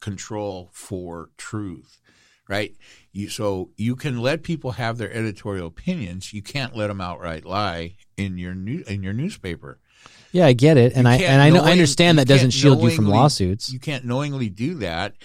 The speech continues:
Speaker 1: and, and n-, newspapers are, are not, they are not, they don't have the two thirty, right? There's a huge distinction between an internet service that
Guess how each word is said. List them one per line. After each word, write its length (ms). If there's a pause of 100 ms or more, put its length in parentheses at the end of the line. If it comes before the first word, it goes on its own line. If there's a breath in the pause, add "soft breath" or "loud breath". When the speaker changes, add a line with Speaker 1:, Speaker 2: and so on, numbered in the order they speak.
(500 soft breath)
Speaker 1:
and, 580 (220)
and 520 (120)
n-, 240 (100)
newspapers 1000 (100)
are, 280 (100)
are 140
not, 400
they 140
are 100
not, 360 (120)
they 160
don't 220
have 340
the 100
two 300
thirty, 440
right? 240 (680 loud breath)
There's 320
a 60
huge 440
distinction 640
between 640
an 160
internet 420
service 640 (180)
that 440